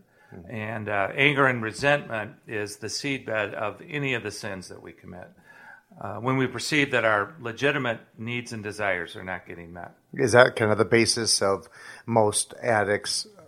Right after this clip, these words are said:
Speaker 1: rationalization for their acting out?
Speaker 2: Yeah, it's the shuns, the rationalizations, the explanations, the minimizations, you know, all of those shuns.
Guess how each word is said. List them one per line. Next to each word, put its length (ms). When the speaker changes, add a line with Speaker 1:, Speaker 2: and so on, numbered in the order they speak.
Speaker 1:
rationalization 1200
for 180
their 180
acting 420
out? 280
Speaker 2:
Yeah, 200
it's 160
the 140
shuns, 480
the 80
rationalizations, 1160
the 140
explanations, 960
the 80
minimizations, 1160
you 100
know, 160
all 200
of 80
those 180
shuns. 440